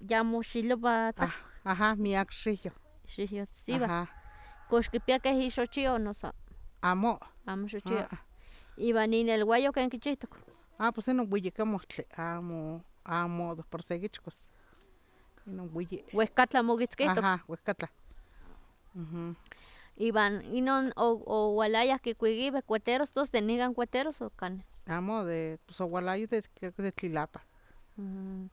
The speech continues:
Speaker 2: Ajá, amo de nia, porque de nikan amo onkah cueteros.
Speaker 1: Tos son omotlatlahtiayah, o
Speaker 2: Ajá,
Speaker 1: ken?
Speaker 2: omotlatlahtiayah, uan kintemolia, uan kiehfa kikuikiweh, o kikawatiweh.
Speaker 1: Mm. Keh ki-, kiolochowayah son keh se rollo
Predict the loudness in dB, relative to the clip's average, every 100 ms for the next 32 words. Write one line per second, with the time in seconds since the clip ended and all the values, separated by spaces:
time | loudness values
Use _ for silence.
0 | -12 -10 -10 -8 -4 -4 -4 -4 -2 -2
1 | -2 -6 -8 -4 -2 -2 -2 -4 -6 -8
2 | -10 -6 -6 -6 -10 -14 -20 -20 -20 -16
3 | 0 0 4 2 4 4 4 0 -2 -4
4 | -2 -4 0 2 4 2 0 -4 0 0
5 | 0 0 -2 -2 -6 -2 0 0 0 -2
6 | -4 -4 -2 -2 -2 -2 -2 -2 -6 -6
7 | -6 -6 -8 -8 -10 -6 -4 -6 -6 -10
8 | -8 -4 -4 -4 -6 -6 -6 -8 _ _
9 | _ _ _ _ _ -18 -16 -18 -20 -10
10 | 0 0 2 -2 0 0 4 4 4 2
11 | 0 2 4 4 0 -4 -4 0 2 2
12 | 0 0 0 0 -4